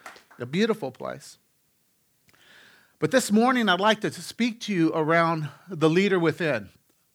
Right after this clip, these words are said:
I truly believe, as I read through the text, that God's been training people in life,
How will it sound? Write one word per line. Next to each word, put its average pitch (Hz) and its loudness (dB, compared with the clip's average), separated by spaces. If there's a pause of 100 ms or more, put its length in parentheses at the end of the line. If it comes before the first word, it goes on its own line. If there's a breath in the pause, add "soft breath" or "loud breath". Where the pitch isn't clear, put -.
(140)
I 220 6
truly 226 0
believe, 185 2
as 135 -2
I 147 2
read 165 0
through 196 -4
the 147 -4
text, 160 -2
that 131 -6
God's 160 2
been 147 -6
training 180 -6
people 147 -6 (540 soft breath)
in 196 2
life, 165 2